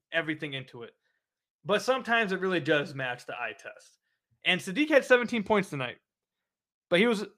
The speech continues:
a team worst minus eleven on the floor. And it matched the eye test. I don't understand why he continues to pass up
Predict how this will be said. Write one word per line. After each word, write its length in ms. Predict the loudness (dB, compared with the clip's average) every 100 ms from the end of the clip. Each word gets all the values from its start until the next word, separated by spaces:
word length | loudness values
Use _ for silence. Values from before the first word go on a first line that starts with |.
| 0
a 100 | 0
team 320 | 0 -2 2
worst 260 | 2 2
minus 360 | 0 2 2 0
eleven 380 | 2 2 2 -2
on 160 | -4
the 60 | -4
floor. 380 | -6 -8 -8 -10 _ _ _ _ _ _ _ _ _
And 160 | -2 0
it 200 | 0 2
matched 280 | 4 4 2
the 100 | 2
eye 120 | 2
test. 400 | 0 -8 -10 _ _ _ _ _ _ _ 2
I 140 | 4
don't 160 | 6 4
understand 760 | 2 -2 -2 -2 0 -2 -6 _ _ _ _ _ _ _
why 640 | -14 0 4 6 6 4 2
he 220 | -2 -4
continues 920 | -2 -6 -6 -4 -2 -2 -4 -6 -10 -20 _ _ _ _ -8
to 240 | -4 -2
pass 400 | -2 2 4 4
up 180 | 2 0